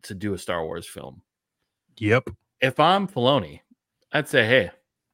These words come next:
Speaker 1: here you go. And let's give you a character. Maybe we're not gonna give you the big, big thing, but let's give you a character in the Star Wars universe and run with it. Either make a film or a T V series."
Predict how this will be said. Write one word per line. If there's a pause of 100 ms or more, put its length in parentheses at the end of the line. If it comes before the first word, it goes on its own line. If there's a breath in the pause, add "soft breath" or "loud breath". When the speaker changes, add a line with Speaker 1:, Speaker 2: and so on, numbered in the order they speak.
(720)
Speaker 1:
here
you
go.
And
let's
give
you
a
character.
Maybe
we're
not
gonna
give
you
the
big,
big
thing,
but (1300)
let's
give
you
a
character
in
the
Star
Wars
universe (480)
and
run
with
it. (100)
Either
make
a (180)
film
or
a
T
V
series."